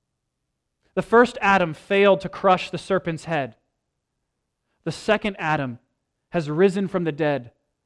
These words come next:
with blood and bone on his heel. Since by the one man's trespass death reigned through that one man,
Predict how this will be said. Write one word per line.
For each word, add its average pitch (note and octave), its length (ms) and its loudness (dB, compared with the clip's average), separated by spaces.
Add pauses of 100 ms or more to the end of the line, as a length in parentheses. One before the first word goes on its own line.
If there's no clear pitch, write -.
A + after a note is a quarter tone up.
(200)
with D#3 180 -6
blood D3+ 600 2
and C3 280 -12
bone C#3+ 380 0
on B2 120 -6
his A#2 140 -14
heel. B2+ 420 -8 (2500)
Since G#3+ 340 -2
by G#3 260 4
the F#3+ 100 0
one G3+ 240 2
man's G3+ 340 0
trespass E3 880 -2
death F3+ 420 0
reigned F3+ 440 -2
through G3 220 -2
that D#3+ 200 0
one C#3 240 -6
man, B2 300 -8